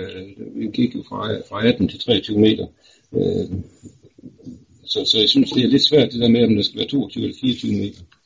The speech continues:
Jeg synes, man skal lægge mere vægt på, at højde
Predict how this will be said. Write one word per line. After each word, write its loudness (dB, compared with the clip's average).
Jeg -8
synes, -4
man 4
skal -4
lægge 0
mere 2
vægt -8
på, -12
at -8
højde -8